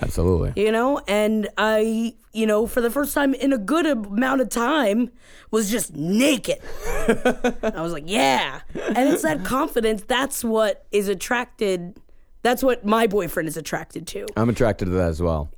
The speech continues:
Speaker 2: And, and not everyone is, and that's why I don't wanna call that article shitty, but it's more just like,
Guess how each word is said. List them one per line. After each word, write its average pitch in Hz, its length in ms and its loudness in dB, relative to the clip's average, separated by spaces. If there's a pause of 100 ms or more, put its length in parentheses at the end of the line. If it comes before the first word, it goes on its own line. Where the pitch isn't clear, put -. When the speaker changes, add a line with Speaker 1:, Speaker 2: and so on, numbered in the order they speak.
Speaker 2:
And, 233 340 4
and 233 260 2
not 269 320 0 (220)
everyone 202 480 2
is, 160 440 -4 (120)
and 233 260 0 (260)
that's 226 320 -4
why 226 140 0
I 208 40 2
don't 208 160 0
wanna 185 180 0
call 170 220 -2
that 156 200 -6
article 165 320 -4
shitty, 170 540 -2
but 190 140 2
it's 190 260 -6
more 226 240 0
just 208 240 -8
like, 196 180 -2